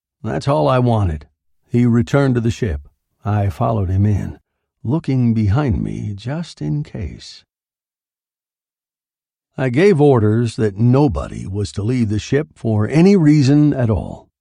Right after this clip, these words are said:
Just to make sure, I went around to each man on board and asked him privately to keep an eye on one other man. I didn't want anybody slipping off into the forest to carry out a one-man vendetta in vengeance for Danny.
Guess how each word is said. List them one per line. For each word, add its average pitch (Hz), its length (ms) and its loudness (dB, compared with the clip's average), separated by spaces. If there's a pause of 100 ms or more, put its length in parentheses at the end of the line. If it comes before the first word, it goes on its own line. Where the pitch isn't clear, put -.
(560)
Just 190 300 2
to 202 60 2
make 151 200 4
sure, 95 420 -2
I 107 180 0
went 151 260 4
around 131 360 2
to 110 60 -4
each 165 400 -2
man 139 280 2
on 120 200 2
board 104 400 -4
and 101 160 -2
asked 117 280 -4
him 110 200 2
privately 101 720 -6
to 123 80 -8
keep 143 240 -2
an 120 100 0
eye 123 300 0
on 113 320 0
one 175 480 0
other 147 260 0
man. 104 500 -4 (360)
I 98 180 -4
didn't 151 380 2
want 123 320 2
anybody 107 520 0
slipping 123 500 0
off 110 300 0
into 110 200 2
the 76 100 -6
forest 73 580 -6
to 76 80 -12
carry 127 400 -2
out 123 160 -4
a 107 60 0
one-man 139 680 4
vendetta 110 760 0
in 95 380 0
vengeance 95 640 -2
for - 180 -12
Danny. 85 480 -6